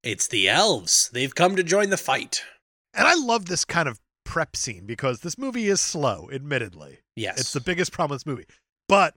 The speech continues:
Speaker 2: Peter Jackson was smart enough to even slow it down a little bit more
Speaker 1: <laughs>
Speaker 2: here. And you start seeing, like, these kids putting on armor.
Speaker 1: Yeah.
Speaker 2: Even, like, this is how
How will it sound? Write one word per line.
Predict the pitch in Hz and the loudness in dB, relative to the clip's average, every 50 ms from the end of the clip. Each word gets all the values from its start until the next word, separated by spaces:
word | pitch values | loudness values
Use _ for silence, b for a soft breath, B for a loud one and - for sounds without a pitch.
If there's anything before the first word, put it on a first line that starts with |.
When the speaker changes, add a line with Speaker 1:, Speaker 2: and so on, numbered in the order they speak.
| _ | _
Speaker 2:
Peter | - 214 240 233 202 | -8 -6 -6 -4 -2
Jackson | 160 190 202 190 175 - - 175 | 2 2 4 4 2 0 -4 -8
was | 151 143 - | -8 -8 -8
smart | - 190 185 180 160 | -6 -4 -4 -4 -4
enough | 143 143 135 - _ _ _ - | -6 -8 -12 -12 _ _ _ -12
to | - | -12
even | 175 156 165 180 170 127 - _ - | -12 -12 -12 -14 -16 -18 -20 _ -8
slow | - - - 170 165 160 | -8 -4 -2 0 0 0
it | 151 123 | 0 0
down | 147 143 127 | -2 -2 -2
a | - | -4
little | - - 90 92 107 123 131 151 | -10 -14 -10 -6 -2 0 2 2
bit | 135 131 139 - - | 2 2 0 -2 -4
more | 117 120 127 131 143 151 165 170 - - 117 | -6 -4 -2 0 0 -2 -2 -4 -6 -8 -8
Speaker 1:
<laughs> | - - | -6 -2
Speaker 2:
here. | 147 147 170 196 214 202 b b b b b b b | -2 0 0 0 -2 -4 b b b b b b b
And | 170 160 165 | -8 -8 -6
you | 156 | -6
start | - - 208 214 196 - | -2 2 2 2 2 0
seeing, | - - - 226 240 233 208 185 175 160 147 135 _ _ _ _ _ _ - | -6 -8 -8 -8 -8 -10 -10 -10 -12 -14 -18 -20 _ _ _ _ _ _ -4
like, | 190 160 - | -2 -2 -2
these | - 160 131 113 - | -4 -6 -8 -8 -10
kids | - - - - - 185 214 202 156 113 110 101 - - | -10 -12 -14 -8 -4 0 2 2 2 0 -2 -8 -10 -10
putting | - - 160 143 131 | -6 -6 -6 -4 -4
on | 123 123 120 123 - | -4 -4 -4 -4 -4
armor. | 117 123 117 104 82 80 - - - - | -2 -2 -2 -4 -6 -12 -18 -20 -18 -10
Speaker 1:
Yeah. | - 117 113 107 92 82 - _ | -4 -2 0 0 -2 -4 -6 _
Speaker 2:
Even, | - 156 147 131 127 117 110 | -2 0 0 0 0 -2 -2
like, | 123 131 123 - - | -2 -2 -2 -2 -4
this | 117 120 156 185 - - | -4 -2 0 0 0 0
is | 180 139 | -4 0
how | 123 151 156 160 160 156 143 127 | 4 4 6 6 6 4 2 0